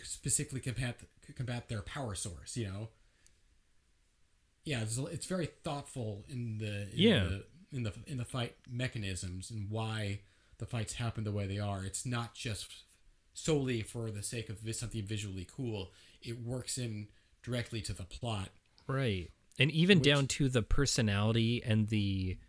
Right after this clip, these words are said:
Speaker 2: style of each Jaeger, right? So the, the Russian Jaeger is, is super clunky and, and heavy-handed and,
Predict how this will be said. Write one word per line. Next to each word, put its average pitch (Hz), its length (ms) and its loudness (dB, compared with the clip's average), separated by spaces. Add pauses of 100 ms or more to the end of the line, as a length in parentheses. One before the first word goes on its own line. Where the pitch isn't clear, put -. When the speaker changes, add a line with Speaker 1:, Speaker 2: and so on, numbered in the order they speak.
(240)
Speaker 2:
style 101 840 4 (2250)
of 113 180 8
each 113 320 4
Jaeger, 95 500 4 (120)
right? 107 360 6
So - 200 4
the, 110 300 8
the 117 160 8
Russian 117 480 8
Jaeger 98 520 8
is, 92 300 2 (460)
is 95 340 0 (120)
super 117 580 6
clunky 107 880 4
and, 90 340 -2 (460)
and 95 160 -2
heavy-handed 104 1040 6
and, 92 460 0